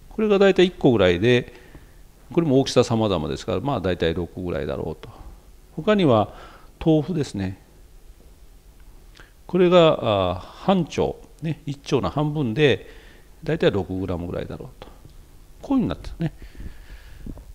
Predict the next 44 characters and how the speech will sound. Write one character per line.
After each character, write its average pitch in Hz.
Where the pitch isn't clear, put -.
で、 180
そ 214
う 202
し -
ま 220
す -
と、 214
お 123
ー、 -
ま 151
あ、 139
朝 190
夕 202
で、 107
こ -
れ 139
の 131
半 165
分 165
ぐ 160
ら 131
い -
の 92
タ 117
ン 101
パ 90
ク -
を 90
何 127
か 85
で 85
摂 -
る 110
こ 95
と -
に 80
し -
て -
で 95
す 101
ね、 170
夕 175
食 175
で、 170